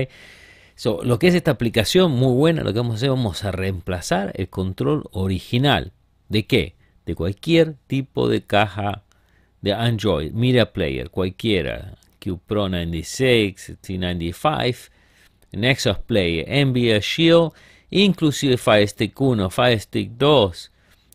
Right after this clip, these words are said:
eh, y un montón de tipos de televisores que son, eh, corriendo Android. Luego les voy a dar el link a donde dice todos los televisores que son compatibles. ¿Qué es lo que vamos a usar? ¿Qué es lo que necesitamos?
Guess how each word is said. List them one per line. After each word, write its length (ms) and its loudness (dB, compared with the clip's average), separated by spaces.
eh, 280 0
y 160 -2
un 100 2
montón 520 2
de 100 4
tipos 280 -2
de 120 0
televisores 760 0
que 140 -10
son, 420 -6
eh, 320 -10
corriendo 400 0
Android. 460 -2
Luego 300 2
les 140 2
voy 80 0
a 40 2
dar 320 2
el 280 -2
link 260 2
a 60 0
donde 180 0
dice 280 -4
todos 340 0
los 100 0
televisores 420 -4
que 80 -6
son 200 -8
compatibles. 720 -4
¿Qué 100 2
es 60 8
lo 60 6
que 60 2
vamos 220 0
a 60 0
usar? 240 -2
¿Qué 60 -2
es 40 0
lo 80 -2
que 60 -2
necesitamos? 760 -8